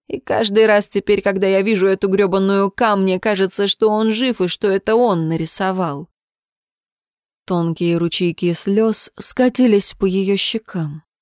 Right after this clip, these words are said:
Плечи содрогнулись. «Значит, таким способом он не даёт ему умереть», прошептала Джемма, чувствуя головокружение.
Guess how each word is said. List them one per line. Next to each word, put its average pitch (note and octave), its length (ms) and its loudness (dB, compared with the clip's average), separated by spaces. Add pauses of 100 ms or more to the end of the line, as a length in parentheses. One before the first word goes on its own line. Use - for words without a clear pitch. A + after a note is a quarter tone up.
(500)
Плечи F3+ 380 -2
содрогнулись. F3 1000 -6 (1500)
«Значит, G#3 720 -2
таким G#3 420 -2
способом G3 800 0
он G3 220 2
не G#3 100 0
даёт G#3 460 -2
ему A3 420 -4
умереть», A#3 640 -4 (440)
прошептала E3 720 -2
Джемма, E3+ 520 -2
чувствуя F3 600 -4
головокружение. F3 1120 -4